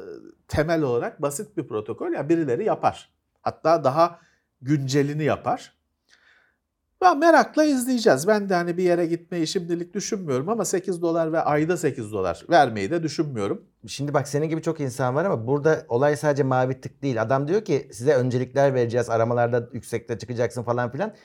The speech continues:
Speaker 2: Sıkıştıracak gibi gözüküyor. Yani almayan
Speaker 1: Tabii.
Speaker 2: adamı da sıkıştıracak
Speaker 1: Tabii,
Speaker 2: bir şekilde.
Speaker 1: tabii. Valla Murat, ben Twitter'dan ne ekmeğimi ne suyumu kazanıyorum.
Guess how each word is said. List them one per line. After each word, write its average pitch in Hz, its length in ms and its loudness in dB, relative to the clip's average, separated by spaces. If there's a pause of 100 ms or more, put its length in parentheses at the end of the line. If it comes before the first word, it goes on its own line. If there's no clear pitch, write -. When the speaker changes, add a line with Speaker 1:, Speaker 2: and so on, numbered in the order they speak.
(200)
Speaker 2:
Sıkıştıracak 170 880 -2
gibi 127 180 -2
gözüküyor. 113 380 0
Yani 127 140 0
almayan 156 340 4
Speaker 1:
Tabii. 147 100 8
Speaker 2:
adamı 165 220 2
da 185 80 0
sıkıştıracak 135 480 0
Speaker 1:
Tabii, 123 120 4
Speaker 2:
bir - 60 -4
şekilde. 107 240 -4
Speaker 1:
tabii. 117 320 -2 (840)
Valla 147 240 4
Murat, 160 380 -4 (1200)
ben 143 200 0
Twitter'dan 151 680 -6
ne 160 80 -4
ekmeğimi 151 600 -8
ne 156 140 -6
suyumu 160 420 -6
kazanıyorum. 135 760 -4